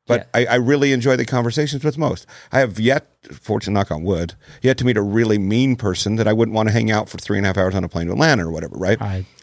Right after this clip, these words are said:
Speaker 2: yeah, I don't know that you're capable of being that, um, because you're, you, you, one of the things that, you know, people like us, you know, in this room is, is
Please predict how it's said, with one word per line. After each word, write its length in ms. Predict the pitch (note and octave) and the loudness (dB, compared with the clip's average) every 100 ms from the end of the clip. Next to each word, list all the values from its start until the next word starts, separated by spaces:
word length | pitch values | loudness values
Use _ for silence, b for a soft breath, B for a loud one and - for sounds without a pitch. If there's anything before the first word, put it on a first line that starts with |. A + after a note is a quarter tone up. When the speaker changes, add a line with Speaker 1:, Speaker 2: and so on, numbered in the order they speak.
| - | -14
Speaker 2:
yeah, 240 | F2 F2+ | -8 -2
I 80 | A2 | 0
don't 240 | B2 B2+ | 2 2
know 120 | A2 | 2
that 80 | G2 | 0
you're 100 | F2+ | -2
capable 520 | - G2 F#2 F2+ F#2 | -2 0 0 0 0
of 60 | F2 | 0
being 220 | F#2+ F#2 | 0 0
that, 180 | F#2 F#2+ - B B B B | 0 -2 -4 B B B B
um, 520 | A2+ F#2+ F#2+ F#2 G#2 - - - | 2 4 4 2 0 -8 -18 -10
because 260 | G#2 G2 | -4 -2
you're, 200 | G2+ F#2+ - | 2 2 0
you, 120 | G#2+ | -2
you, 280 | - - - - F2 - G2 | -2 -4 -6 -8 -12 -12 -2
one 200 | A#2 A#2+ | 2 2
of 80 | |
the 60 | G2 | 2
things 320 | - G2 F2+ | 2 2 4
that, 140 | F#2+ F2 _ _ | 2 0 _ _
you 100 | F#2+ | -4
know, 80 | F2 - - | -4 -6 -2
people 240 | G2+ G2 | 0 2
like 180 | F2 G2 | 2 2
us, 460 | F#2 - - - | 2 2 -4 -4
you 80 | G2 | -2
know, 80 | F#2 | 2
in 100 | F#2+ | 2
this 180 | F2 - | 2 2
room 220 | F#2+ F#2 - B B B B B | 2 2 -4 B B B B B
is, 240 | A2 G2+ G#2+ | -12 -12 -10
is 300 | - G2 G2 | -2 -2 -2